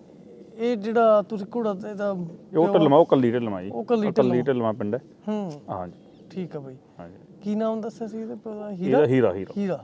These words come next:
Speaker 2: ਹਾਂਜੀ।
Speaker 1: ਠੀਕ ਆ ਬਾਈ, ਹੀਰੇ ਘੋੜੇ ਦਾ ਇਹ ਬੱਚਾ ਹੈਗਾ, ਹੈ?
Speaker 2: ਹਾਂਜੀ, ਹਾਂਜੀ।
Speaker 1: ਤੇ ਜੇ ਵੱਡੇ ਭਾਈ ਗੱਲ ਕਰੀਏ ਇਹਦੇ, ਅਹ, ਘੋੜੀਆਂ ਪੱਚੀ ਛੱਬੀ ਮੇਟ ਕਰਤੀਆਂ, ਫਿਰ ਤਾਂ ਅੱਗੇ ਹੋਰ ਵੀ ਰਿਜ਼ਲਟ ਛੇਤੀ ਆ ਜਾਣਾ
Speaker 2: ਹਾਂ,
Speaker 1: ਹੈ।
Speaker 2: ਹਾਂ, ਆਉਣ, ਆਉਣ ਵਾਲੇ ਹੋਣਗੇ ਬਾਈ ਜੀ।
Speaker 1: ਹੂੰ।
Speaker 2: ਉਹ ਰਿਜ਼ਲਟ ਬਹੁਤ ਵਧੀਆ ਆਉਂਦੇ ਆ।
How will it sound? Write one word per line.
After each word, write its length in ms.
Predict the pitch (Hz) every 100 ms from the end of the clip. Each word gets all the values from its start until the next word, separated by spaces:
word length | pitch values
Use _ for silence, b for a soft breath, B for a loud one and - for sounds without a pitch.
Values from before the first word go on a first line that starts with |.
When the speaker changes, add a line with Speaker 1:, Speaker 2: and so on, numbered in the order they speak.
| -
Speaker 2:
ਹਾਂਜੀ। 200 | 90 87 -
Speaker 1:
ਠੀਕ 200 | 208 175
ਆ 40 |
ਬਾਈ, 140 | 160 170
ਹੀਰੇ 240 | 190 214
ਘੋੜੇ 240 | 208 233 202
ਦਾ 160 | 185
ਇਹ 180 | 196 208 - -
ਬੱਚਾ 260 | 190 - 143
ਹੈਗਾ, 200 | 127 120
ਹੈ? 120 | 175
Speaker 2:
ਹਾਂਜੀ, 140 | 220
ਹਾਂਜੀ। 140 | 87 90 B B _ -
Speaker 1:
ਤੇ 560 | 175 170 165 165 196 196
ਜੇ 180 | 185
ਵੱਡੇ 240 | 202 214 202
ਭਾਈ 180 | 202 220
ਗੱਲ 260 | 196 190
ਕਰੀਏ 300 | 190 185 180
ਇਹਦੇ, 320 | 208 214 208 202 -
ਅਹ, 540 | 185 180 175 170 165 B B B B B - -
ਘੋੜੀਆਂ 320 | 220 196 208
ਪੱਚੀ 280 | 196 202 220
ਛੱਬੀ 240 | 196 196
ਮੇਟ 180 | 214 196
ਕਰਤੀਆਂ, 400 | 190 190 214 214
ਫਿਰ 160 | 196 185
ਤਾਂ 160 | 208
ਅੱਗੇ 380 | 202 180 202 190 165 208 208 202 180
ਹੋਰ 160 | 190 196
ਵੀ 200 | 175 202
ਰਿਜ਼ਲਟ 440 | 170 185 190 208
ਛੇਤੀ 300 | 190 196 196
ਆ 120 | 185 143
ਜਾਣਾ 160 | 143
Speaker 2:
ਹਾਂ, 100 | 135
Speaker 1:
ਹੈ। 60 | 180
Speaker 2:
ਹਾਂ, 140 | 165
ਆਉਣ, 180 | 156 156
ਆਉਣ 180 | 156 151
ਵਾਲੇ 200 | 156 156
ਹੋਣਗੇ 200 | 135 131
ਬਾਈ 120 | 196
ਜੀ। 60 | 180
Speaker 1:
ਹੂੰ। 180 | 160
Speaker 2:
ਉਹ 60 | 113
ਰਿਜ਼ਲਟ 260 | 113 110 107
ਬਹੁਤ 180 | 107
ਵਧੀਆ 180 | 107 110
ਆਉਂਦੇ 180 | 95
ਆ। 20 | 87